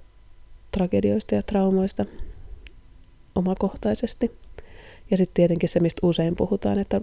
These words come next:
että Ruotsissa, ää, alkaa olla jo näitä maahanmuuttajia tai maahanmuuttajataustaisia kirjailijoita, ää, toisin kuin Suomessa. Ää, enkä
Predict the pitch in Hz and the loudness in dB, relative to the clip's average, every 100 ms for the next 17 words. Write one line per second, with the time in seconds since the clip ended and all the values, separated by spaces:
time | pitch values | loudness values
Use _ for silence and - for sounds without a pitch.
0 | - 196 - 190 - 202 - 208 277 - | -2 -4 2 0 0 -4 -2 -4 -6 -8
1 | - 190 190 277 - 202 202 196 202 196 | -2 0 0 -2 -2 -2 0 0 2 2
2 | 202 214 196 202 196 196 - - 196 196 | 0 2 2 2 2 0 -4 -2 0 0
3 | - 196 196 190 190 196 185 190 190 190 | 0 0 0 0 0 0 2 2 4 4
4 | 180 175 185 175 170 170 170 190 - - | 6 4 4 4 4 2 0 -2 -6 -10
5 | - - 190 190 - 196 - 220 220 220 | -20 -8 -4 -2 -2 -2 -2 -4 -2 -4
6 | - - - 208 214 - 208 - - - | -6 -4 2 4 2 2 -2 -2 -20 -20
7 | - - - - - - - - 180 175 | -20 -16 -16 -16 -20 -20 -18 -6 -2 0
8 | 180 196 - - - - - - - 160 | 0 -4 -10 -16 -14 -16 -18 -18 -2 0
9 | 170 175 190 | 2 2 0